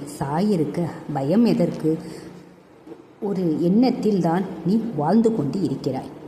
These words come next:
அப்படி இருக்கும் பட்சத்தில் நீ ஏன் கவலைப்படுகிறாய் என்று எதற்காகவும் நீ முன்வைத்த காலை பின்வைக்காதே. அடுத்தவரை நாடி ஒருபோதும் நிற்க வேண்டாம் என்று நான் பல முறை உன்னிடம் சொல்லியிருக்கிறேன். யாரிடத்திலும்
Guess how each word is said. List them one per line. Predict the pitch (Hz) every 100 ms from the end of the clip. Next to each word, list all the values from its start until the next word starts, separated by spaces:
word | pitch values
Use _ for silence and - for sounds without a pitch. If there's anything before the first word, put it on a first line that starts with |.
| -
அப்படி | 180 175 226 165
இருக்கும் | 202 262 - 247
பட்சத்தில் | 170 - 151 - 190 - - - -
நீ | 190 180 143
ஏன் | 214 269 269
கவலைப்படுகிறாய் | 147 180 214 160 151 151 147 143 - - - -
என்று | 180 190 196 165
எதற்காகவும் | 160 240 240 254 165 151 214 226 - - -
நீ | 180
முன்வைத்த | 160 196 233 220 - - -
காலை | - 135 160 - -
பின்வைக்காதே. | - 226 202 160 - 131 123 - - - -
அடுத்தவரை | 180 247 254 208 196 180
நாடி | 143 143 190 170
ஒருபோதும் | 160 214 180 143 170 240
நிற்க | 185 - - 190
வேண்டாம் | 143 127 127 - - - -
என்று | 185 214 220 240
நான் | 170 180 175
பல | 143 185
முறை | 262 180 196
உன்னிடம் | 247 160 170 135 175 269
சொல்லியிருக்கிறேன். | - 208 190 190 143 - 135 127 - - - - 151
யாரிடத்திலும் | 160 226 254 185 156 - - 190